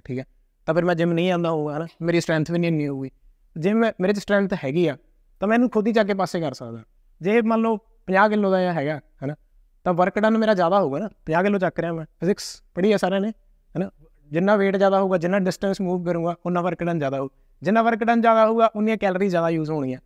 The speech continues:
ਤੇ ਕੈਲੋਰੀ ਹੀ ਤਾਂ ਆਪਾਂ ਬਰਨ ਕਰਨੀਆਂ ਹੈਗੀਆਂ, ਠੀਕ ਹੈ। So if you are strong,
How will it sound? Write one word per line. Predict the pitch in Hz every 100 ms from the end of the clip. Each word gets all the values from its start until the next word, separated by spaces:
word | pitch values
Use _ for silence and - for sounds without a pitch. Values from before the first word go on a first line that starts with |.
| _
ਤੇ | -
ਕੈਲੋਰੀ | 196 190 233 247
ਹੀ |
ਤਾਂ | 233
ਆਪਾਂ | 185 151
ਬਰਨ | 151 202
ਕਰਨੀਆਂ | 190 165 175
ਹੈਗੀਆਂ, | 135 117 _ _ _ _
ਠੀਕ | - 127
ਹੈ। | - _ _ - 208
So | 214 - 208
if | 233
you | 240
are | 233
strong, | - 214 220